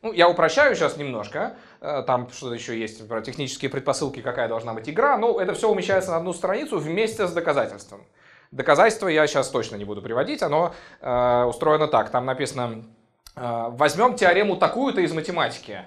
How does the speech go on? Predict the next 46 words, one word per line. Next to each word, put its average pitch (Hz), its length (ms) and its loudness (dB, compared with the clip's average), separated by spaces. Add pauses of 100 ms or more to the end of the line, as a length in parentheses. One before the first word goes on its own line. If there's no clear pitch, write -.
(360)
И - 80 -4
вот 196 180 4
оказывается, 190 680 6
что 165 200 0
эта 170 100 2
теорема 165 420 2
напрямую 175 460 0
доказывает 156 480 2
то, 151 80 -2
что 143 140 -6
только 139 180 -4
что - 140 -14
сверху 131 300 -6
написано. 117 500 -12 (240)
Все, 143 180 2
за 156 100 6
это 214 140 4
дали 170 200 8
Нобелевскую 151 400 0
премию. 107 320 -8 (640)
Э, 120 580 2
но 139 120 2
если 277 300 4
Джон 220 180 2
Нэш 240 160 4
доказал, 196 400 4
что 214 140 -2
в 160 60 0
любой 196 260 2
игре 180 160 2
есть 185 180 0
равновесие, 147 760 -6 (680)
то 131 120 0
как 180 180 8
же 196 80 -2
быть 202 140 -4
с - 40 4
этой 254 220 4
игрой, 139 240 0
в 117 60 -6
которой 139 320 -2
мы 151 360 -6
пока 147 200 -2
не 170 60 -2
нашли 202 260 -2
равновесия? 107 480 -6